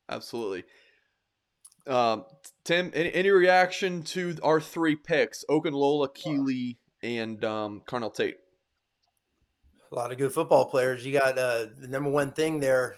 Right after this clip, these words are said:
Speaker 2: is length in each and every one of these guys. You got some, you got some long dudes right there.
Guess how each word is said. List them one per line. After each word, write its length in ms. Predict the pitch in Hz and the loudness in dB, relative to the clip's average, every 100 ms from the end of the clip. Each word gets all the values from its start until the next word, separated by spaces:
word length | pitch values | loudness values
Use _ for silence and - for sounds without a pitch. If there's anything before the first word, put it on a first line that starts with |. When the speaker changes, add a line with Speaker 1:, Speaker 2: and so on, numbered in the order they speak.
| - | -14
Speaker 2:
is 200 | 127 110 | -14 -12
length 600 | 117 139 160 139 - 147 147 | -6 -2 -2 -2 -10 -18 -14
in 160 | 123 139 | -14 -12
each 320 | 135 147 - | -12 -8 -6
and 140 | 147 | -2
every 200 | 165 147 | 0 0
one 220 | 135 156 | -2 0
of 80 | 156 | 0
these 180 | 127 120 | -4 -6
guys. 240 | 123 113 | -4 -4
You 80 | 123 | -4
got 180 | 139 131 | -2 -2
some, 220 | 127 117 143 | -6 -14 -6
you 100 | 139 | -4
got 140 | 135 | -4
some 120 | 123 | -6
long 580 | 120 131 135 131 131 117 | -2 2 2 2 -2 -6
dudes 320 | 135 135 123 | -8 -8 -8
right 260 | 113 117 117 | -6 -6 -6
there. 320 | 120 113 107 | -4 -4 -6